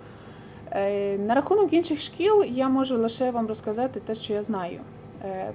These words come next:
тому краще я розкажу вам так, як є в нас. А якщо хтось захоче, то поділиться інформацією, як-, яким чином відбувається це в них. Е, моя школа, точніше, не моя, моїх дітей.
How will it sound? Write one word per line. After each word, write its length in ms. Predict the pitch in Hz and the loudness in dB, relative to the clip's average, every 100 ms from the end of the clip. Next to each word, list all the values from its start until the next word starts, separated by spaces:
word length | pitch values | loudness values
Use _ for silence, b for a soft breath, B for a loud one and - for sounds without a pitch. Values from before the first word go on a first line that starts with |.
| - | -2
тому 240 | 226 254 | 2 2
краще 360 | 254 247 247 226 | 2 0 0 -2
я 60 | |
розкажу 380 | 214 - 220 247 | -2 -4 0 2
вам 140 | 233 | 2
так, 160 | 220 220 | 2 0
як 140 | 202 | 0
є 100 | 208 | 0
в 40 | 214 | 2
нас. 320 | 285 427 - - - - B B B B B B - | 4 2 -4 -14 -18 -18 B B B B B B -2
А 260 | 196 190 | 0 2
якщо 380 | 196 214 - 254 | 2 0 2 0
хтось 240 | - 247 | 2 0
захоче, 420 | 240 269 381 - - | 0 4 4 4 -4
то 120 | 208 | -4
поділиться 600 | - 208 240 233 226 208 | -4 0 2 0 -2 -2
інформацією, 800 | 196 208 233 254 339 - 233 208 | -2 -4 -2 2 0 0 0 0
як-, 420 | 190 196 - - | -2 -8 -10 0
яким 260 | 226 226 254 | 2 4 4
чином 260 | 254 240 | 4 0
відбувається 540 | 202 175 190 202 196 170 | 0 0 0 0 -2 -8
це 160 | - | -6
в 20 | 170 | -6
них. 200 | 143 - - - - B B B B B B B - - - | -8 -12 -16 -18 -18 B B B B B B B -16 -14 2
Е, 260 | 226 214 | 4 6
моя 320 | 214 269 359 339 | 6 6 6 2
школа, 460 | - 240 185 156 196 - - | 2 2 2 0 -6 -14 -10
точніше, 360 | 208 - 226 233 | -8 -4 -4 0
не 60 | 220 | 0
моя, 240 | 247 233 | 2 2
моїх 260 | 202 196 202 | 0 -2 -2
дітей. 360 | 190 190 - | -2 -2 -4